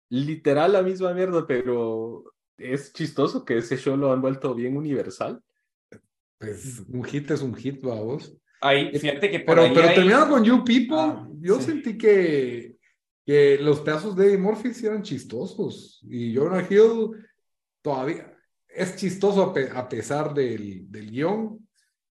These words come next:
Speaker 2: Tal vez la, la actriz que le pusieron no era tan chistosa. Y, y parecía
Speaker 1: Ah,
Speaker 2: más
Speaker 1: la
Speaker 2: anuncio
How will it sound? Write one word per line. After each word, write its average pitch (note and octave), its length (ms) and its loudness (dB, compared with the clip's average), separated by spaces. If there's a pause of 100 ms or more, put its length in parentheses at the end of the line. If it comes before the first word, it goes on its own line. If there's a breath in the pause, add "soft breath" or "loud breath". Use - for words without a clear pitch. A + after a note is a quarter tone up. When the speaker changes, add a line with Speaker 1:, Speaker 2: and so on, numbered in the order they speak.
(280)
Speaker 2:
Tal C#3 180 -4
vez F3 180 2
la, F#3 400 2
la A#2+ 960 -4
actriz F3+ 440 -4
que F#3+ 100 0
le D3 100 0
pusieron E3 480 -6
no E3 140 -6
era E3 160 -4
tan C3 180 -6
chistosa. F3 600 -12 (1120)
Y, A#2 520 -8
y B2 40 -10
parecía F3 400 0
Speaker 1:
Ah, - 20 0
Speaker 2:
más F#3 160 2
Speaker 1:
la G3 60 4
Speaker 2:
anuncio F#3 320 4